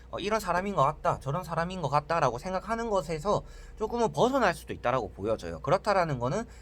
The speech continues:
아무래도 앞에 말씀드린 것처럼 그 사람과 성격적으로는 조금 안 맞을 수는 있겠다라는 게 보여지고 있습니다. 뭐 그 사람이 외모라던가,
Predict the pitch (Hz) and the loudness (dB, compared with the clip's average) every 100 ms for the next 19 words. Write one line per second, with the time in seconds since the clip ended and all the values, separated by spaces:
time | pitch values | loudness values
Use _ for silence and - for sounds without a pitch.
0 | - - 107 165 147 147 143 - 160 92 | -10 -4 0 0 2 2 2 -2 0 -2
1 | - 123 131 147 123 - 135 120 131 196 | -4 -4 -2 0 -2 0 0 0 0 2
2 | 175 131 135 170 233 - 254 220 185 185 | 2 0 -2 -2 -2 2 4 4 4 2
3 | 143 127 82 113 190 247 247 208 170 127 | 0 0 0 2 2 0 -6 -6 -4 -4
4 | 147 147 139 123 113 98 92 98 135 143 | -4 2 2 2 -2 -6 -8 -2 -2 -2
5 | 202 101 82 107 104 90 80 - - - | -6 -8 -8 -8 -6 -6 -8 -10 -20 -14
6 | 107 - 202 196 180 170 90 95 135 220 | -10 -2 4 4 4 0 -4 -2 2 2
7 | 233 180 113 110 202 | 2 0 2 4 2